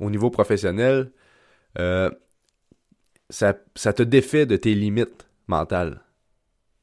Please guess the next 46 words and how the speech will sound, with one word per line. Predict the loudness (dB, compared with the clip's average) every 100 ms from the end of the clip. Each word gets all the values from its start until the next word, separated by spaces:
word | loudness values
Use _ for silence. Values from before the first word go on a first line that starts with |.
| _ _ -6
Parce | -6 -4
que | -4
quand | 0 2 2
tu | 2 -4 -2 0
maîtrises | 0 0 0 -2 -2 -6
qui | -10 -12
tu | -2 0
es, | 0
quand | 0 -6
tu | -2
maîtrises | -2 -2 -4 -4
tes | -2 0
actions, | -2 -2 -6 -4
quand | -4
tu | -6 -6
maîtrises | -6 -6 -8 -6
tes, | -6 -4 -6 -8 _ _ _ _ _ _ _ _ _ -6
tes | -4 0
habiletés, | 0 0 0 0 0 -2 -2 -12 _ _ _ _ _ _ _ _ _ -6
ben, | -4
tu | -4 0
te |
rends | 2 2
compte | 2 0 0
que | -4
t'as | -2 -4
beaucoup | -4 -8 -8
plus | -8 -4
de | -6
pouvoir | -4 -2 -2
que | -4
tu | -12
penses. | -14 -14 -16 _ _ _ _ _ _ _ _ _ _ _ _ _ _
Puis | 0
quand | 0
tu | 0
te | -2
rends | 0
compte | 0 -2
que | -2
t'as | -4
plus | -4 -2
de | -2
pouvoir | -4 0 4 4
sur | 2 -4
toi-même | 0 0 0 -4 -4 -8